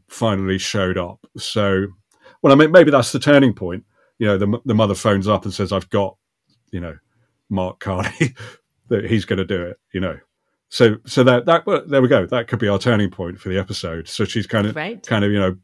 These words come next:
Speaker 1: bobbling along. The landlady's on her case. You know, maybe this guest she did have lined up, it seemed a bit flaky anyway. You know, they're nowhere to be seen. Suddenly, "I've got Mark Carney.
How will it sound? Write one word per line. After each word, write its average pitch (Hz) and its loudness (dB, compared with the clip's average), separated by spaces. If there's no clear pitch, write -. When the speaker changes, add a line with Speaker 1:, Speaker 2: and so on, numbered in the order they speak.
Speaker 1:
bobbling 104 0
along. 95 -2
The 101 -8
landlady's 98 -2
on 101 -4
her 90 -4
case. 92 -6
You 95 -8
know, 90 -6
maybe 107 0
this 98 -4
guest 104 -2
she 104 -4
did 98 -2
have 92 -6
lined 95 -2
up, 92 -8
it 135 -16
seemed 104 -4
a 92 -10
bit 104 -10
flaky 104 -2
anyway. 95 -2
You 98 -6
know, 87 -6
they're 98 -2
nowhere 92 -2
to 92 -12
be 92 -10
seen. 90 -4
Suddenly, 92 -2
"I've 101 -6
got 87 -10
Mark 90 -10
Carney. 85 -10